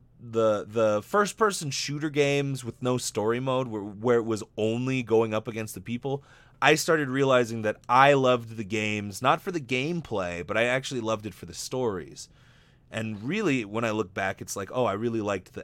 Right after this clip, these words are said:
acting. I really liked the, the, the shit that was going on. So, like, that's why I'm doing what I do now,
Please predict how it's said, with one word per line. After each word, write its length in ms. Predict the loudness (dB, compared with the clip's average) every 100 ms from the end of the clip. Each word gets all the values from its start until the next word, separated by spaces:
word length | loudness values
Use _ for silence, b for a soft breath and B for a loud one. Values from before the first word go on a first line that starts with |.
| 0
acting. 440 | 2 2 -4 -8
I 20 |
really 200 | -8 -6
liked 280 | -4 -6 -6
the, 220 | -10 -8 -10
the, 280 | -10 -10 -14 -18
the 100 | -12
shit 280 | -8 -8 -6
that 120 | -8
was 140 | -8 -10
going 240 | -10 -4
on. 340 | -2 -2 -4
So, 260 | -8 -6 -4
like, 320 | -4 -6 -10 -20 _ _ _ _ _ _ _ _ _ _ _ _ _ b b b b
that's 160 | -2
why 160 | 4 4
I'm 120 | 4
doing 260 | 2 2 2
what 100 | 2
I 100 | 2
do 180 | 0 0
now, 380 | 0 0 -4